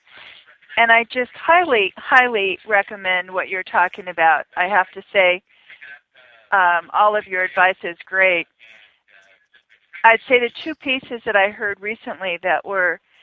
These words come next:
um, the, the issues that I heard that, that, um, candidates fail to focus on, and you've talked about them, is being succinct, which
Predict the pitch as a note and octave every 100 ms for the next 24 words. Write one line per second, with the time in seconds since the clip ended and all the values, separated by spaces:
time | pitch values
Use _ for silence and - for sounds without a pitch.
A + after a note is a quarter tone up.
0 | _ _ - - G#3 F#3+ F3+ E3 E3+ F#3
1 | _ _ _ _ _ G#3+ G#3 E3+ _ F3+
2 | G3 G3 A3+ A#3 G#3 G3+ G3+ A#3 A#3+ A3
3 | F#3+ F3+ - E3+ _ _ - D#3 _ _
4 | _ _ _ _ _ _ _ - G3 F3+
5 | - - G3+ G3+ _ G#3+ F#3+ F3 E3+ -
6 | G#3+ F#3+ F#3 - - G3 F3+ F3 G3 D#3
7 | - - F#3+ F#3+ - F#3 E3 E3+ E3+ -
8 | G#3 G#3 G3 F#3 E3 E3+ F3 E3+ E3 _
9 | _ _ _ _ _ G3+ G#3+ A3 A3 -
10 | F#3+ - G#3+ C4 - - - _ _ _
11 | _ _ _ _ _ _ - _ - G3+
12 | -